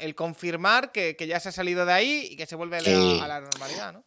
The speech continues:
Speaker 2: Pero ¿sabes qué pasa? ¿Sabes qué pasa? Que, que, bueno, ahora voy a, voy a ser un poquito crítico con todo lo que, eh, va alrededor de los viajes.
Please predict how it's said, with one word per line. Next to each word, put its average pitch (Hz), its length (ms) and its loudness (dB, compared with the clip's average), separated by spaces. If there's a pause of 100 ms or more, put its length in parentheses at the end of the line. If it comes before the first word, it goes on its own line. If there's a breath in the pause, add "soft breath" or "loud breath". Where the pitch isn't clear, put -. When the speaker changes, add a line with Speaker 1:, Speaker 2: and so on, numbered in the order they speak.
Speaker 2:
Pero 160 140 2
¿sabes 202 220 0
qué 214 140 2
pasa? 196 260 0
¿Sabes 180 180 -2
qué - 60 -4
pasa? 175 200 -2
Que, 143 300 2
que, 127 400 -2
bueno, 117 220 -8
ahora 120 160 -2
voy 127 140 0
a, 123 120 2
voy 117 140 -4
a 120 60 -4
ser 123 160 0
un 120 80 -4
poquito 117 340 -2
crítico 123 540 0
con 101 200 4
todo 110 220 -2
lo 113 80 0
que, 120 340 -2
eh, 120 140 0
va 107 140 2
alrededor 113 340 2
de 113 60 2
los 113 180 0
viajes. 127 380 2